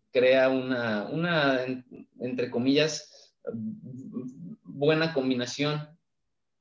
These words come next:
Se ha encontrado, por ejemplo, que, que la raza negra, la raza, la, la raza negra africana, no tiene genética neandertal. Y se puede ver precisamente en la forma de su cráneo, la forma de su cuerpo,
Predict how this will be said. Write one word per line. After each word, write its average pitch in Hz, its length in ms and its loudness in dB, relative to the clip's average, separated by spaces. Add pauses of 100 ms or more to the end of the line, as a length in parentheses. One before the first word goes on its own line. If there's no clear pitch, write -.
(840)
Se - 180 0
ha 143 60 6
encontrado, 156 640 6
por - 120 6
ejemplo, 139 520 2
que, 113 300 4
que 107 360 0
la 101 180 2
raza 120 280 0
negra, 135 340 4
la 110 180 2
raza, 110 300 -2
la, 110 140 0
la 104 200 2
raza 113 220 0
negra 120 220 4
africana, 120 540 -4 (360)
no 139 320 2
tiene 143 520 0
genética 117 460 -2
neandertal. 110 640 0 (960)
Y 135 120 -4
se 131 100 -2
puede 139 440 4
ver 160 320 6
precisamente 143 1080 0
en 110 300 0
la 110 80 0
forma 120 360 -2
de 117 80 -2
su 110 160 -10
cráneo, 135 500 0
la 110 120 2
forma 120 360 -2
de 110 80 -2
su 110 160 -12
cuerpo, 120 680 0